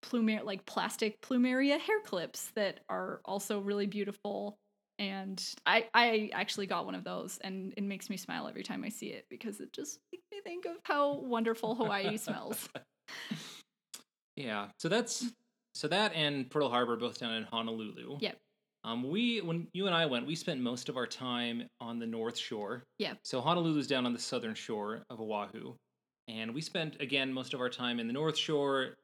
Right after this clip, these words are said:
Speaker 2: in and around Laie. And the North Shore is fantastic.
Speaker 1: It's awesome.
Speaker 2: I loved it up there. It was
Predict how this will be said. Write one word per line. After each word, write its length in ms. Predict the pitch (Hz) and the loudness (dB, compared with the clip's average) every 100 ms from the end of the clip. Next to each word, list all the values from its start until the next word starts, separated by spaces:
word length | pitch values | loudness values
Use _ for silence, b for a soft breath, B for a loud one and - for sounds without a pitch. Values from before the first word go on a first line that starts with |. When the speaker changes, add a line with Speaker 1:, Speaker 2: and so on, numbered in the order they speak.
| _ _ | _ _
Speaker 2:
in 200 | 170 165 | 0 2
and 120 | 156 | 2
around 540 | 135 127 123 120 123 120 | 2 2 4 4 2 0
Laie. 680 | 120 120 117 104 101 123 127 _ _ _ - _ _ _ | 0 2 0 -2 -2 -6 -10 _ _ _ -20 _ _ _
And 300 | 120 120 117 120 | -4 -2 -2 -4
the 60 | |
North 340 | 131 185 277 269 | -2 0 0 -2
Shore 600 | - 160 123 113 110 113 | 0 2 4 4 2 0
is 520 | 117 113 107 107 - - 123 | 0 2 0 -2 -8 -8 -4
fantastic. 640 | 107 104 113 113 - - _ - | -4 -4 -8 -10 -12 -14 _ -4
Speaker 1:
It's 220 | 214 - | -4 -4
awesome. 400 | - 214 - 196 | -8 -10 -8 -6
Speaker 2:
I 100 | 135 | -2
loved 260 | 143 131 113 | 0 0 -2
it 80 | 110 | -6
up 100 | 113 - | -6 -10
there. 180 | 107 113 | -8 -8
It 100 | 117 | -10
was 300 | 110 - - | -8 -6 -6